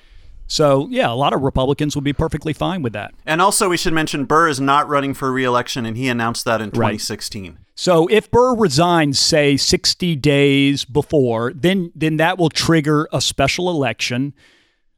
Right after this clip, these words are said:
Speaker 1: Uh, Governor Roy Cooper will be able to choose from a group of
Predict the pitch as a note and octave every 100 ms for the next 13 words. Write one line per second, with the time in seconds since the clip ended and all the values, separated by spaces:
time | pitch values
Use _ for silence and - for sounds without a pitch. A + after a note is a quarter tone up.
0 | _ B2+ A#2 B2+ G2+ _ _ - B2+ C3
1 | C#3 B2 B2+ C3+ C3+ E3 E3 E3 D#3+ C3
2 | A#2 B2 A#2+ A#2+ - C3+ C#3 B2 - B2
3 | A#2 A#2 A2+ A2+ _ _ B2 A#2 A2 C#3
4 | C3 - A#2+ A2+ A2